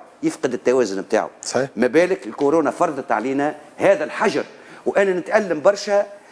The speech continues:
Speaker 1: لكن العائلات راهو اثنين مليون تحت عتبة الفقر. راهو نحن توانسة ونعرفوا بعضنا، أغلب العائلات تلقاه يسكن في بيت واحد، وهما تلقاهم خمسة وستة من الناس، وتقول له: "أعمل حاجة صح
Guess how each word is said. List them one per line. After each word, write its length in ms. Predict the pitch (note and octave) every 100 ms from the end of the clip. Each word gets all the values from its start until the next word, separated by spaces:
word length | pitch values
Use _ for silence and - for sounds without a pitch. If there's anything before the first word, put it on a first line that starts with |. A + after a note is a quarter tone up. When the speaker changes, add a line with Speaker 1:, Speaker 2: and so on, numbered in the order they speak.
| - -
Speaker 1:
لكن 220 | C#3+ D#3
العائلات 540 | C3+ A#2+ D3+ F3+ F3+ D#3+
راهو 240 | E3 D#3
اثنين 320 | D3 F3 F#3
مليون 300 | D#3 D3 F#3
تحت 240 | - - G2+
عتبة 260 | A2 B2+ -
الفقر. 340 | - - - - - - - -
راهو 280 | C#3+ F#3+ D#3
نحن 240 | D#3+ C#3
توانسة 320 | D3+ F#3+ F#3
ونعرفوا 320 | F#3 E3+ C#3+ B2+
بعضنا، 360 | B2 F#2+ F2+ - - - -
أغلب 440 | E3+ A#2+ C3 B2
العائلات 500 | C3 B2+ C#3 F3+ G3
تلقاه 220 | F3+ -
يسكن 300 | F3 G3 -
في 120 | D3+ D#3+
بيت 220 | D#3+ D#3+
واحد، 200 | D3+ - - - - -
وهما 200 | C#3 D#3+
تلقاهم 340 | - E3 D#3+
خمسة 320 | - F#3+ -
وستة 320 | D3+ G3+ - D3
من 80 |
الناس، 280 | C#3+ G3+ G3+
وتقول 240 | - - G#3
له: 120 | G3+
"أعمل 260 | G3+ F#3
حاجة 260 | D#3 F#3 E3
صح 240 | - C#3